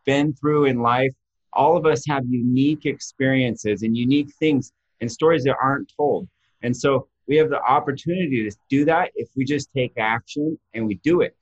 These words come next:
And it's literally that simple, because I was inspired by helping Mark to build this course to write a book. That's what got me out of the gate. I, I've always wanted to do it. I made up the excuses, "Oh, I'll do it, I'll do it, I'll do it." And I get into my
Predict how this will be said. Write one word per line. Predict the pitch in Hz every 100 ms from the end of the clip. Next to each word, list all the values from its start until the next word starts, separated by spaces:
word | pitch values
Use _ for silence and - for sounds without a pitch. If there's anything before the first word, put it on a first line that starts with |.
| _ -
And | 135
it's | 135 -
literally | 135 156 185 208 190 143 123 117
that | 131 131 143 165 _
simple, | - - 156 113 101
because | 110 127 - _ _
I | 131 175
was | 170
inspired | 143 135 139 139 165 143 113 110 _ _ -
by | 127 123
helping | 143 147 143 123
Mark | 135 135 -
to | 117
build | 104 139 165 180
this | 110 98 - -
course | 98 92 95 - _ _ _ -
to | 139 135
write | 107 113 123 127
a |
book. | 127 190 -
That's | 127 127 143
what | 139
got | 139 131 127
me | 160 160 -
out | 110 117 127
of | 131
the | 120
gate. | 143 160 - -
I, | 120 117 123
I've | 117
always | 123 131 131
wanted | 135 131
to | 131
do | 135
it. | 123
I |
made | 127 127 135
up | 135
the |
excuses, | 135 - 139 135 131
"Oh, | 151
I'll | 139 131
do | 147
it, | 135
I'll | 131
do | 131 143
it, |
I'll | 131
do | 127
it." | 131
And | 110
I | 117
get | 120 123
into | 123
my | 117